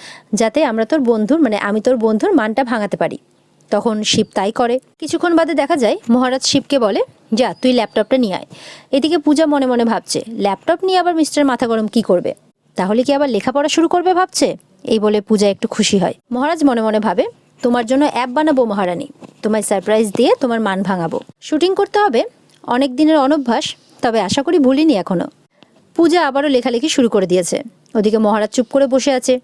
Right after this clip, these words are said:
শিবের ল্যাপটপ আনার অপেক্ষা করছে। সেই সময় পূজা মহারাজের দিকে তাকায়। যেই মহারাজের দিকে তাকায়, অমনি মহারাজ আবার চোখ মেরে দেয়।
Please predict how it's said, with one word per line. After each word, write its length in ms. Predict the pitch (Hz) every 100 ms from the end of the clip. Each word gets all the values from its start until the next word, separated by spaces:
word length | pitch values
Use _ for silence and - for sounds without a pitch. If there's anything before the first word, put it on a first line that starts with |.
| -
শিবের 300 | - 247 233
ল্যাপটপ 340 | 214 - 233
আনার 180 | 233 233
অপেক্ষা 340 | 208 254 294
করছে। 380 | 262 247 - 233 - - - - -
সেই 160 | 320
সময় 200 | 311 349
পূজা 300 | 311 302 285
মহারাজের 420 | 311 254 233 220 214
দিকে 180 | 240
তাকায়। 320 | 277 180 160 - _ _ _
যেই 240 | 196 226 302
মহারাজের 400 | 320 302 285 294
দিকে 180 | 302 311
তাকায়, 340 | 262 226 339 453 -
অমনি 260 | 285 330
মহারাজ 380 | 294 214 226 349
আবার 260 | 240 240 254
চোখ 260 | 233 202
মেরে 160 | 190 180
দেয়। 160 | 175